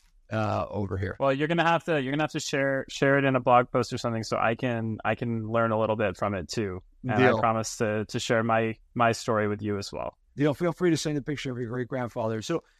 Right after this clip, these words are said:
Speaker 1: Alex Conrad, thank you for joining us. You can learn more about Alex on Twitter or X, uh, at Alex Conrad. That's spelled A L E X K O N R A D. And please, please don't bug him about the next Midas list,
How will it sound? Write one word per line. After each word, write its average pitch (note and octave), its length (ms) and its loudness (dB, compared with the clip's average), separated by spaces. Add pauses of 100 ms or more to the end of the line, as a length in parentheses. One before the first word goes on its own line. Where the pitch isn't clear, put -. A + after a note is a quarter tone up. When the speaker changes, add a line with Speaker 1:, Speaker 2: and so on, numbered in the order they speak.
Speaker 1:
Alex G3+ 260 4
Conrad, G3 420 0
thank F#3+ 220 0
you G3 80 -6
for E3+ 140 -8
joining E3 340 0
us. F3+ 240 -2 (260)
You A3+ 120 -4
can A#3+ 80 0
learn G#3 180 -2
more A3+ 140 0
about F#3 260 2
Alex F#3 500 0
on E3+ 440 -2 (160)
Twitter F#3 280 0
or B2 240 -2
X, E3+ 400 -4 (300)
uh, C3+ 240 -2
at F3+ 180 4
Alex E3 400 -2
Conrad. E3+ 520 0
That's C3 160 -4
spelled D3 320 -2
A F#3 200 2
L D3+ 300 2
E E3 180 -2
X - 280 -2
K F#3+ 280 2
O D3+ 200 2
N C#3+ 360 -2 (480)
R D#3+ 240 4
A D#3 200 2
D. F3 340 4
And D3 220 -6
please, G#3 300 -2
please F#3+ 300 -2
don't E3+ 280 -2
bug D#3+ 180 2
him D#3+ 80 0
about D3+ 280 0
the D3 80 -4
next D3 200 -4
Midas D#3+ 380 0
list, E3+ 240 -2